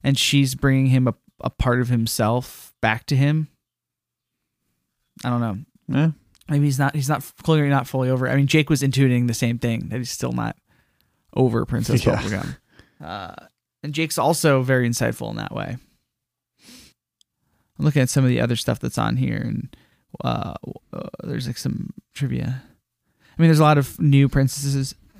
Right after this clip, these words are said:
Speaker 1: I can't say the word princesses fast. I keep g-, running through it, but there's a bunch of princesses in this for the first time. Um, this is good. I'm not a fan. Have you ever listened to The Best Show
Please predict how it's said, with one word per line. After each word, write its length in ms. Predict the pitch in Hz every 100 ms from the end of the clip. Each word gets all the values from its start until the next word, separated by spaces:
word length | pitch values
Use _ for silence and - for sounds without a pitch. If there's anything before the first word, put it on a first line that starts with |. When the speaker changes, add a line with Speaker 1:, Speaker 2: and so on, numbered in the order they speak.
| _ -
Speaker 1:
I 80 | -
can't 220 | 160 247
say 140 | - 185
the 100 | 165
word 160 | 143
princesses 1000 | - 151 147 - 139 127 - 123 117 - -
fast. 600 | - 113 98 - - - _
I 60 | -
keep 260 | - 135 - _ _ _ _ 139
g-, 120 | -
running 300 | 139 135 120
through 220 | 120 123
it, 120 | 110 - - - - -
but 120 | 143
there's 180 | 135 135
a 40 |
bunch 220 | 131 139 135
of 120 | 127
princesses 880 | - 131 - 120 - 117 117 - - _
in 320 | - 120 120 120
this 260 | 117 113
for 120 | -
the 80 | 113
first 260 | 110 113 -
time. 320 | 107 98 123 - _ _ _ _ _ _ _
Um, 420 | - - - - - _ _ _ _ _ _ _ _ _ _ - _
this 160 | 147 160
is 140 | 175
good. 260 | - 127 117 -
I'm 260 | 135 160
not 220 | 160 151 160
a 40 |
fan. 320 | 151 - 143
Have 260 | 143 147 143
you 140 | 156 160
ever 140 | 165
listened 280 | 160 - 156
to 60 | 147
The 120 | 135
Best 220 | 123 123
Show 400 | - 151 147 151